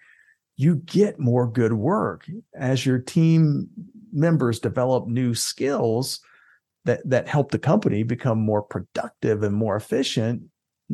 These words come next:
call attention to those things that, that are occurring. And when you, because when you place a positive light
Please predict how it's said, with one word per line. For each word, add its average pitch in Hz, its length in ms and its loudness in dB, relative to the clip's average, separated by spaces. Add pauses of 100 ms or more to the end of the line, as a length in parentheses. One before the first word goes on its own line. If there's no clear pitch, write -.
call 117 280 -4
attention 320 500 2
to 160 120 4
those 110 340 2
things 110 360 -4
that, 113 240 -2
that 110 100 -2
are 117 140 0
occurring. 175 600 -4
And 123 300 -2 (400)
when 131 260 2
you, 139 120 4
because 135 440 0
when 135 120 2
you 127 100 2
place 156 400 -2
a 113 100 0
positive 143 680 -4
light 117 560 -4